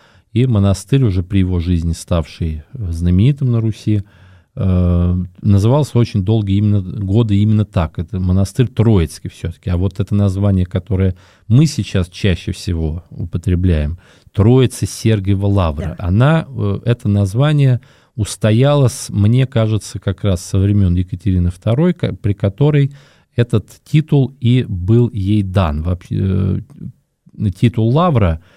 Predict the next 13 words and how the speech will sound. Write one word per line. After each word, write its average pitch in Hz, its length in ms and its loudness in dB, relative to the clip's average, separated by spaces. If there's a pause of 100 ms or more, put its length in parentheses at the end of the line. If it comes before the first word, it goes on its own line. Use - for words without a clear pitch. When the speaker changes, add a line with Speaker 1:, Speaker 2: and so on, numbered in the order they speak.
(240)
Speaker 1:
это, 123 520 2 (220)
э, 113 240 -6
ну, 131 220 2
это 135 220 -2
сейчас 156 520 -2
это 127 220 -4
титул 117 340 -4
больше 107 380 0
такой 110 340 -2
исторический 127 720 -2
и 98 40 -2
довольно 110 400 2
номинальный. 107 800 2